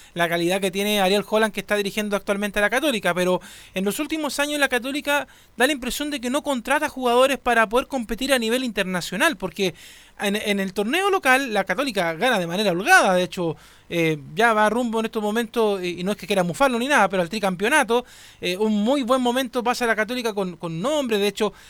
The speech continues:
el fin de semana jugó un partido un poco más relajado con Everton, parte con jugadores suplentes, después pone los titulares y hace un partido interesante, pero da la, la impresión, Ricardo, de que la Católica es solamente eso, el torneo local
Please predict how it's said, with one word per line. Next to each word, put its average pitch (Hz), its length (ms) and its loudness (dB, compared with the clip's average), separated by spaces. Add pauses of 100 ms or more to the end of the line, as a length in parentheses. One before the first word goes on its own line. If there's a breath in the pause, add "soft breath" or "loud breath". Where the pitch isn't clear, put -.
(120 loud breath)
el 185 80 -6
fin 208 140 -4
de 202 60 -2
semana 214 320 0
jugó 208 180 -6
un 214 80 -2
partido 214 520 2
un 190 100 -4
poco 214 160 -2
más 202 140 0
relajado 190 360 2
con 196 160 -2
Everton, 233 580 2
parte 214 320 0
con 190 100 -4
jugadores 196 340 0
suplentes, 240 540 0
después 202 220 -6
pone 220 160 -4
los 196 100 -6
titulares 226 600 2 (320 loud breath)
y 208 80 -2
hace 214 140 0
un 202 80 -4
partido 208 260 0
interesante, 220 560 -2
pero 226 240 2 (420 soft breath)
da 175 280 0
la, 359 60 0 (200)
la 240 120 2
impresión, 226 500 0
Ricardo, 190 560 0 (320)
de 196 140 2
que 208 100 4
la 202 100 6
Católica 277 520 2
es 226 140 -2
solamente 311 540 2
eso, 190 260 0
el 202 140 0
torneo 247 340 2
local 277 400 2